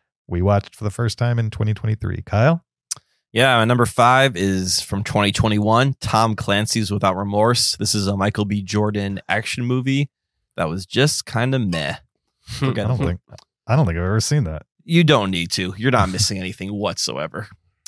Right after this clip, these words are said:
Speaker 2: Uh, number four on James's top ten, but twenty thirteen is hard to be a god.
Speaker 1: <laughs>
Speaker 2: Hard for me to watch this. Uh, number three, Wild Things from nineteen ninety-eight.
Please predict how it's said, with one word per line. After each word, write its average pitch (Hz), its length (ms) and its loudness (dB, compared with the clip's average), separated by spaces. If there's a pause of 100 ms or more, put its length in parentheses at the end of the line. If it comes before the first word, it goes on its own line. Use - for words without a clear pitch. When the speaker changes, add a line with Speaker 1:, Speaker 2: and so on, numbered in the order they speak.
(140)
Speaker 2:
Uh, 107 340 2
number 147 220 4
four 208 440 4 (300)
on 113 300 -2 (300)
James's 123 520 2
top 139 300 4 (100)
ten, 165 320 2
but 113 220 2 (120)
twenty 117 260 2
thirteen 147 500 0
is 127 60 -2
hard 107 180 2
to 120 60 0
be 135 100 -2
a 147 60 0
god. 143 360 4 (720)
Speaker 1:
<laughs> - 0 -
Speaker 2:
Hard 135 460 0
for - 100 -8
me 123 200 2
to 180 80 0
watch - 340 -2
this. - 480 -2 (2500)
Uh, 98 800 2
number 135 320 2
three, 143 800 -2
Wild 104 640 2
Things 151 380 -2
from 110 120 -4
nineteen 107 460 -2
ninety-eight. 104 840 0